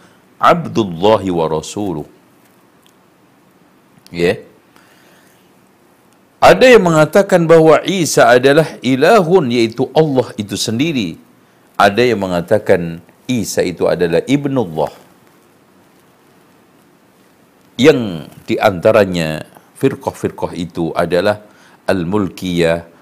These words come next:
An-Nistoriyah, dan juga apa? Eh, Ya'qubiyah. Inilah yang mengulirkan,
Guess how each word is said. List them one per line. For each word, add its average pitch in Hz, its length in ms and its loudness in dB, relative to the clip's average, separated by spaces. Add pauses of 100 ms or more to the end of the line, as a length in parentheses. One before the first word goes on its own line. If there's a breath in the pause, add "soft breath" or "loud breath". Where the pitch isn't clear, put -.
(120)
An-Nistoriyah, 85 1300 -4
dan 101 220 0
juga 101 640 0 (140)
apa? 117 480 -2 (880)
Eh, 87 240 -2
Ya'qubiyah. 92 880 -6 (320 soft breath)
Inilah 147 480 -4
yang 87 240 -4
mengulirkan, 85 800 -6